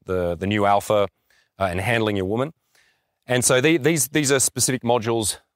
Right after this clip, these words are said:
looking at the dynamics of a very highly functioning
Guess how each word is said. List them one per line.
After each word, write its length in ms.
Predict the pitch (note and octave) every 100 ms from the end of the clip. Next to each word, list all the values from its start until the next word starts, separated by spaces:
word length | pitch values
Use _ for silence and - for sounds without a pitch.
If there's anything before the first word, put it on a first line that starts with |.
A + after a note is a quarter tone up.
| _
looking 360 | B2+ B2 C3 A2+
at 440 | A#2 A2 - - - _ _ _ _ -
the 100 | B2+
dynamics 880 | B2+ C3+ B2 A#2+ D3 F#3 - - - _
of 580 | C3 B2+ B2 A#2+ G#2+ F#2+ -
a 80 | A#2
very 300 | C3 C3+ A#2+
highly 500 | - C3 C3 B2+ A#2
functioning 800 | - B2 - A#2 G#2+ G#2 G2+